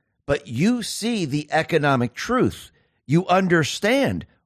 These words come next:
what is really going on. And if you look around the country and you look around the world right now, the people of this world, they realize and they understand what's really happening. So the lies in this case, they're being countered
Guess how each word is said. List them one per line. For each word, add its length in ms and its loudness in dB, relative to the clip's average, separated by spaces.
what 240 2
is 180 0
really 320 0
going 380 -2
on. 180 -2
And 140 -4
if 120 -6
you 80 -2
look 200 -4
around 340 -2
the 80 -6
country 380 -2
and 80 -2
you 80 0
look 180 -4
around 240 -2
the 60 -4
world 300 -2
right 180 -4
now, 260 -4
the 100 -2
people 440 0
of 100 0
this 240 -4
world, 380 -2
they 200 2
realize 640 2
and 100 0
they 140 0
understand 960 0
what's 240 0
really 300 0
happening. 300 -2
So 200 0
the 140 2
lies 720 2
in 200 -2
this 240 -6
case, 420 -4
they're 200 2
being 420 -2
countered 680 0